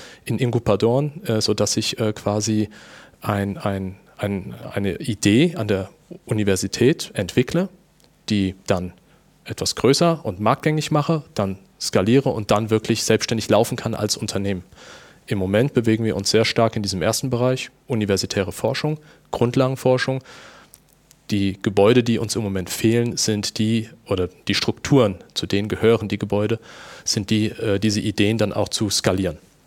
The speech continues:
Und das wird unsere Arbeit in den nächsten Jahren stark prägen und gerade besonders nachdem, ähm, der, äh, nachdem durch Corona der, der, der Büromarkt ein bisschen eingebrochen ist,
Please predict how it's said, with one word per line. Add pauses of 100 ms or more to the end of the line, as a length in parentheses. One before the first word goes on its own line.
(520)
Und
das
wird
unsere
Arbeit
in
den
nächsten
Jahren
stark
prägen
und (840)
gerade
besonders
nachdem,
ähm, (840)
der,
äh,
nachdem
durch
Corona
der, (160)
der, (320)
der
Büromarkt
ein
bisschen
eingebrochen
ist,